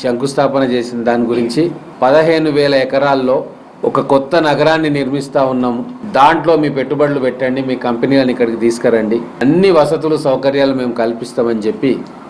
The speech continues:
ఈ కొత్త నగరాని కోసం వాళ్ళందరినీ కూడా ఆహ్వానించడం జరిగింది. బహుశా భారతదేశంలో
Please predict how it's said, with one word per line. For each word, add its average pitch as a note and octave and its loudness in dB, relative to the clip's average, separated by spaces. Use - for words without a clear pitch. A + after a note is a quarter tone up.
ఈ B2+ 4
కొత్త C3+ 0
నగరాని C#3+ 2
కోసం C3+ -4
వాళ్ళందరినీ A#2+ -2
కూడా A#2 -2
ఆహ్వానించడం G#2 -8
జరిగింది. F2+ -12
బహుశా C3+ 4
భారతదేశంలో C3+ -2